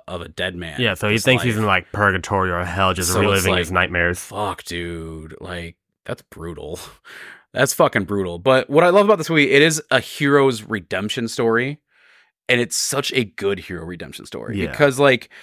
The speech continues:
Speaker 1: he's at his lowest low. He's going through the P T S D. He, he feels in tremendous guilt of these people's lives that were lost. And then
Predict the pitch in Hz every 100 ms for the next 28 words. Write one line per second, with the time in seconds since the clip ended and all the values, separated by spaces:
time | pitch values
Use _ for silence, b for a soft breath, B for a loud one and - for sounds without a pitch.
0 | B B - 185 240 214 156 147 147 -
1 | 120 110 120 147 147 147 139 131 120 127
2 | 113 - 107 101 98 110 110 110 - 147
3 | - 170 160 120 - 117 98 - 127 113
4 | 120 127 120 104 110 107 - 101 98 104
5 | 95 87 95 95 95 90 - 101 87 92
6 | 85 104 98 90 - - B B B B
7 | _ _ - 110 110 113 110